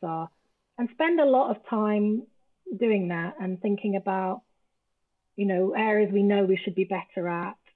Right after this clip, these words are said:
what's going on in the market, you know, bring people in, bring buyers in to talk about what they think's going on in the market, and just spend a lot of time really going over that.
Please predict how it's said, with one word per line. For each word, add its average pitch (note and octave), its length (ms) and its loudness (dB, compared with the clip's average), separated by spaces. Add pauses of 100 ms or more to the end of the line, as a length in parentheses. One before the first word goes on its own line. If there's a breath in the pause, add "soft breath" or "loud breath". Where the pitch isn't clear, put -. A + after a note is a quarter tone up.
(160)
what's G#3+ 280 -2
going F#3+ 220 0
on F#3 100 -2
in F#3 60 -2
the F3+ 60 -2
market, F3+ 760 -4
you G#3+ 120 -4
know, F#3+ 120 2
bring A3 300 0
people G#3 380 -2
in, G3 300 0
bring B3+ 240 2
buyers A3 460 2
in G#3+ 240 4
to G#3 60 -8 (100)
talk G#3 240 -2
about G3+ 260 -2
what F#3 160 -8
they G3 200 -4
think's G#3 320 -6
going G3 260 -4
on F#3+ 120 -2
in F#3+ 100 -2
the F#3 60 -2
market, F#3 600 -4
and A#3 100 0
just - 120 -12
spend C4 340 4
a A#3+ 40 4
lot A#3+ 240 4
of - 140 -8
time G#3 480 2
really G#3+ 440 4
going G3 260 0
over F#3+ 280 0
that. E3 300 -6